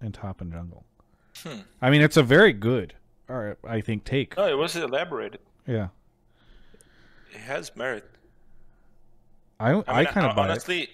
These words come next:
Speaker 2: honestly, I, <clears throat> I can't say for sure, 'cause, uh,
Speaker 1: I just realized Mark
Speaker 2: I
Speaker 1: is
Speaker 2: don't
Speaker 1: disconnected.
Speaker 2: know. Oh, he disconnected?
Speaker 1: Yeah, he's just been, I thought, I thought that he, uh,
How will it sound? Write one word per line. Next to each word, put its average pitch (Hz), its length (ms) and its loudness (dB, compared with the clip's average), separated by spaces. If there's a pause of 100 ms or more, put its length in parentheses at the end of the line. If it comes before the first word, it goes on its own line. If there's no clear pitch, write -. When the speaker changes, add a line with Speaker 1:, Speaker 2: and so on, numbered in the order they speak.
Speaker 2:
honestly, 151 480 -4
I, 117 100 -6 (960)
<clears throat> 151 540 -10
I 131 100 -4
can't - 460 -8 (1000)
say 131 340 -4
for 143 140 -12
sure, 185 340 -6 (120)
'cause, 127 400 -6
uh, 110 560 -2 (200)
Speaker 1:
I 123 60 -4
just 135 200 -4
realized 160 240 2
Mark 120 240 2
Speaker 2:
I 135 60 2
Speaker 1:
is 117 100 0
Speaker 2:
don't 143 100 -2
Speaker 1:
disconnected. 120 540 0
Speaker 2:
know. 123 260 -8 (800)
Oh, 123 200 -4
he 117 120 -14
disconnected? 147 600 -12 (120)
Speaker 1:
Yeah, 127 260 2
he's 110 200 -2
just 117 180 -6
been, 117 200 -2
I 117 180 -2
thought, 127 400 0
I 120 100 -6
thought 127 280 -4
that 127 140 -6
he, 117 320 -6
uh, 104 280 -4